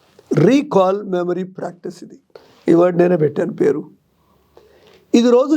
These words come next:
చేస్తే ఏమవుతుంది? మీ, మీ ఆపరేటింగ్ సిస్టమ్ మీ ఓల్డ్ ఫైల్స్ని కూడా యాక్సెస్ చేయడం మొదలు పెడుతుంది. తర్వాత ఒమేగా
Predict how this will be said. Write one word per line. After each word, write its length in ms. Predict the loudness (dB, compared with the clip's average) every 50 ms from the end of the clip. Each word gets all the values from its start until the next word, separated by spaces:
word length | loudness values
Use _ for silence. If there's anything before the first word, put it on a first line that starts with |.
| 0 0
చేస్తే 220 | 0 0 0 -2 -2 0 0
ఏమవుతుంది? 500 | 0 -2 -4 -6 -8 -10 -8 -8 -8 -8 -8 -10 -14 _ _ _ _ _ _ _ _ _ _ _ _ _ -2 0
మీ, 80 | 0 0 -2 -4 -8 -10 -6 -2 0 0
మీ 80 | 2 2 0 0 0 0 0 0
ఆపరేటింగ్ 440 | 0 0 -4 -4 -4 -4 -6 -4 -4
సిస్టమ్ 400 | -4 -4 -4 -2 -2 -2 0 0 -2 -2 -4 -8 -10 -16 _ _ _ _ -2 0
మీ 60 | 2 2 4 4
ఓల్డ్ 200 | 2 2 -2 -6 -12 -8 -4
ఫైల్స్ని 420 | -2 -2 -2 -2 -4 -6 -6 -4 -2
కూడా 120 | -2 -2 -2 0 0
యాక్సెస్ 320 | -2 -2 -2 -6 -10 -8 -4 -2
చేయడం 260 | -2 0 0 0 0 -2 -2 -6 -10 -16 _ _ _ _ _ _ _ _ -10 -6 -4
మొదలు 220 | -2 0 0 0 0
పెడుతుంది. 420 | -2 -6 -8 -12 -14 -16 -14 -16 -18 -20 _ _ _ _ _ _ _ _ _ _ 0
తర్వాత 320 | 2 2 2 0 0 0 -2 -2 -4 -6 -10 _ _ _ _ _ _ _ 0 2
ఒమేగా 260 | 4 4 2 2 2